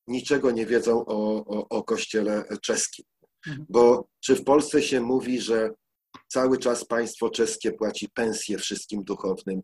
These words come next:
Speaker 1: i płaci za nich ubezpieczenie? Wie pan, to się skończy dopiero w momencie, kiedy Republika Czeska zwróci majątki, które zostały zagrabione przez komunistów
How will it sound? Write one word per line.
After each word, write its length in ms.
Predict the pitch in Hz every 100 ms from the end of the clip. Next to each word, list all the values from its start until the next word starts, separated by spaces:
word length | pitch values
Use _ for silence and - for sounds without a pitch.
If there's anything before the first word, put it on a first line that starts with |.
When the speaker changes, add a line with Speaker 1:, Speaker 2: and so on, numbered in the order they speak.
| -
Speaker 1:
i 80 |
płaci 320 | - 110 - 104
za 140 | 107
nich 200 | 101 -
ubezpieczenie? 680 | 95 95 - 90 87 95 - _ _ _ -
Wie 120 | 190
pan, 140 | 110 - _ -
to 140 | 170
się 140 | 175
skończy 500 | 175 - 180 180 175
dopiero 400 | 151 135 147 147
w 60 | -
momencie, 460 | 120 127 147 147 131
kiedy 380 | 123 110 120 113 _ _
Republika 680 | 117 123 120 120 139 160 127
Czeska 720 | - 127 - - 117 123 120 _ _ _ _ _ -
zwróci 840 | 98 117 98 139 147 147 139 - -
majątki, 680 | 117 113 117 120 - 117
które 280 | 104 - 104
zostały 560 | 101 104 - 107 107 107 - -
zagrabione 880 | 98 139 139 120 101 107 104 104 101
przez 360 | - 95 95
komunistów 760 | - 104 101 101 101 - 98